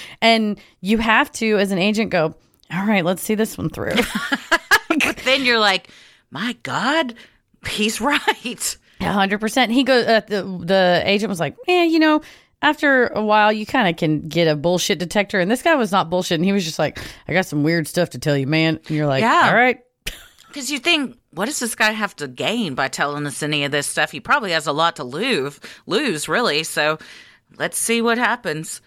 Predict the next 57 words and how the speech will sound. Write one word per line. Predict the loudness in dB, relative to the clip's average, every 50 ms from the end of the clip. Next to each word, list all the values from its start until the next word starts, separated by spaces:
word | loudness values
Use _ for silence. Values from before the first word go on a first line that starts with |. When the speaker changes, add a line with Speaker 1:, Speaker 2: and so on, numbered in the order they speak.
| _ -20 -14 -8 -2
Speaker 1:
Yeah, | 2 2 4
Speaker 2:
And | 4
Speaker 1:
was | 2 2 0
he | -2
Speaker 2:
it's | 0 0
Speaker 1:
willing | 2 2 2 2 0 -2 -4 -6
to | -4 -4
fly | -4 -2 0 2 2 2 2
to | 2 0
England | -2 -2 -2 0 0 0 -2 -2
to | -4 -6
come | -2 -2 -2 0
back | 2 2 2 2 0
and | -2 0
make | 0 2 2
a | 2 0
story | 2 2 2 4 4 4 4
up? | 4 2 2 0 -2 -6
Speaker 2:
<laughs> | -4
Speaker 1:
'Cause | -2 2 4
you | 4 6
have, | 6 4 4 4
like, | 0 0 0
a | -2
stamp | -4 0 2 2 2 2 2 0
in | -4
your | -2
passport, | 0 0 0 0 2 -2
like, | 0 2
"I | 2 2
was | 2 2 0
just | -2 -4 0 0
there." | 2 2 2 2 0 2
Speaker 2:
Yeah. | 2 2 2 2 0 -6 -16 -18 -20 -20 -20 _ _ _ _
They're | -4 -2
like, | -2 -2 0
"Where's | 0 0 0 0 0
the | -2 -6
cyanide | -2 0 2 4 4 4 2 2 2 0 0
needles?" | 0 -2 0 0 0 0 -2 -4 -6
"Well, | -2 0 2 4 4 2 2 -2 -6 -12
you | -12 -8
may | -4 -2 -2 0
wanna | 0 0 -2 -2 -4
call | -6 -4 -2 0 0 0 -2
somebody | -6 -8 -6 -6 -6 -6 -8 -8
across | -8 -4 -4 -4 -4 -4 -8
the | -10 -8
pond | -8 -6 -6 -6 -6 -8 -10 -10
'cause | -10 -10 -8 -8
I | -10
dumped | -8 -8 -8 -8 -6
them | -6 -4 -2
in | -2
a | -2
trash | -2 -2 -4 -4 -4 -4 -6
can." | -6 -6 -6 -6 -8